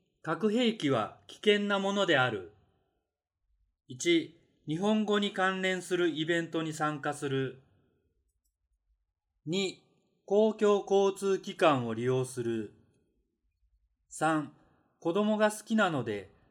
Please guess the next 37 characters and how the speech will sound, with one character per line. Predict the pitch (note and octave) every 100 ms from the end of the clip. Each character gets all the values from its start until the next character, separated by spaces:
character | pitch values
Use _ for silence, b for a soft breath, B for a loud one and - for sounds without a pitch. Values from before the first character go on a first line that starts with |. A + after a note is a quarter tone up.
| _
将 | - A3+ G#3
来 | F3+ C#3 A#2+
は | G#2+ F#2 -
子 | - D3+
供 | F#3+ G3
の | G3
教 | F#3+ F#3+ G3
育 | F#3+ F#3+
に | F#3 -
関 | E3+ F3
わ | F3+ F3
る | C#3
仕 | C3+
事 | B2+ C3 C3
を | B2+
し | -
た | - E3
い | C3+
と | A#2
思 | A2 C3
っ | C3+
て | - A2+
い | G#2
る。 | F#2 E2+ - _ _ _ _ _ _ _ _ _ _ _ _ _ _ _ _ _ _ _ _ _
四、 | D3+ F3+ A#2+ - _ _ _ _ _
手 | D#3+
紙 | G3+ G#3 G#3
が | G3
玄 | F#3+ A#3 F#3+
関 | E3 C#3
に | A#2+ A2+
置 | C#3+
い | D#3+
て | E3
あ | D#3+
っ | D#3 -
た。 | G#2+ F2